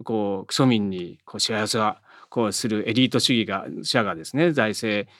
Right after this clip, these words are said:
再建を言ってるみたいな話になっているわけで、あの、ここら辺のこう風潮っていうのをかなり政治家も敏感に感じてるっていうところなんで、あの、ここはですね、どうやったらこの状況っていうのは変わっていくのか。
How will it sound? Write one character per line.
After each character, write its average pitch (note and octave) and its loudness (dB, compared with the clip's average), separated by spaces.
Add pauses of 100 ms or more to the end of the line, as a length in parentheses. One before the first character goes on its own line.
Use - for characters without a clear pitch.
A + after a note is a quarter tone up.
(180)
再 A#2+ -2
建 F#2+ -6
を - -8
言 E2+ -8
っ - -12
て C#3 2
る C3+ 6
み A#2 4
た G#2 -6
い F2 -10
な F2 -12
話 G2 -8
に F#2+ -14
な F#2+ -14
っ - -16
て - -16
い G2 -16
る G#2 -10
わ F#2+ -14
け - -18
で、 G2+ -10 (540)
あ B2+ 4
の、 A2+ 2
こ - -18
こ F3 2
ら F#3 2
辺 A3+ 4
の G#3+ 2
こ F#3 4
う - 2
風 E3+ 6
潮 D#3 6
っ D3 2
て - -8
い A2+ 0
う - 0
の F#2+ -6
を - -16
か - -10
な G#2+ -6
り - -8
政 G#2+ -4
治 A2 -6
家 A2 -4
も G2+ -4
敏 A2 0
感 G#2 -4
に G2 -4
感 F#2+ -8
じ F#2+ -10
て G#2 -12
る - -16
っ - -18
て - -20
い - -20
う - -20
と - -20
こ - -20
ろ G2 -20
な G2 -20
ん G#2 -20
で、 G#2+ -12 (640)
あ B2 2
の、 G2+ -2 (140)
こ - -12
こ - -6
は D#3 -2
で D#3 -6
す D3+ -4
ね、 C3+ -6
ど D#3+ 0
う D#4+ 8
や F4 6
っ F4 2
た - 2
ら F4+ 6
こ D4+ 6
の C4+ 8
状 A3+ 6
況 G3+ 4
っ - -6
て - 2
い - 6
う - 6
の A#2 6
は G#2+ -6
変 A#2+ 2
わ A2+ 4
っ - -10
て - -4
い G#2 -2
く A2+ -6
の F2+ -6
か。 - -18